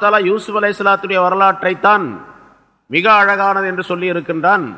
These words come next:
அதனால உலகத்தில் உள்ள எல்லா வரலாறுகளை விட இதுதான் அழகானது, ரசூலுல்லாஹி ஸல்லல்லாஹு அலைஹி வஸல்லம் உடைய வரலாறு கூட அழகானது, அவ்வளவு அழகானது அல்ல என்பதாக இதிலிருந்து தெரிய, வெளி-, வெளித்தோற்றமாக தெரிகின்றது.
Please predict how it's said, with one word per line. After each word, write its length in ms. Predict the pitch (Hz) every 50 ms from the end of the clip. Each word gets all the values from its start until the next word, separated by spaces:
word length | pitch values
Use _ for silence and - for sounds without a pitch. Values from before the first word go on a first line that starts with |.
| - - - - - _ _ _ _ _
அதனால 680 | - - 147 165 180 185 185 190 208 202 170 131 110 - - - - - - - - -
உலகத்தில் 440 | - 127 160 196 214 220 - - 208
உள்ள 140 | 196 196 190
எல்லா 720 | 170 151 160 180 190 196 202 202 202 202 196 190 185 180
வரலாறுகளை 760 | 170 165 175 190 202 202 196 196 185 185 165 175 175 175 175
விட 380 | 175 185 196 202 175 127 107 - - - - - - -
இதுதான் 420 | - 120 156 175 180 190 196 185 170
அழகானது, 600 | 165 170 180 180 180 180 180 180 185 190 214 196 139 104 - - - - - - _ -
ரசூலுல்லாஹி 520 | 123 143 - - 202 196 196 196 190 185 180 -
ஸல்லல்லாஹு 340 | 175 175 180 185 185 185
அலைஹி 140 | 185 180 175 170
வஸல்லம் 220 | - 170 175 170
உடைய 160 | 165 170 165 156
வரலாறு 400 | 147 156 165 170 170 165 160 156
கூட 160 | 160 180 175
அழகானது, 600 | 156 147 151 160 156 160 156 156 156 147 139 123 - - - - _ _ _ _ _ _ _
அவ்வளவு 360 | - 123 131 143 156 151 139
அழகானது 480 | 135 139 151 156 151 151 151 156 143
அல்ல 300 | 127 127 131 139 139 139 139 139 123 92 - - - - - _ _ _ _ _ _ _ _ _ -
என்பதாக 760 | 123 139 151 165 170 165 165 156 156 156 160 160 190 208 - -
இதிலிருந்து 440 | - 156 165 170 165 175 185 190 185
தெரிய, 340 | - 165 165 190 196 180 156 - - - - - - _ _ _ -
வெளி-, 320 | 127 165 190 185 139 139 135
வெளித்தோற்றமாக 720 | 143 147 175 208 - - 196 190 196 185 175 185 185 190 180 -
தெரிகின்றது. 540 | 175 175 175 165 170 156 131 127 101 87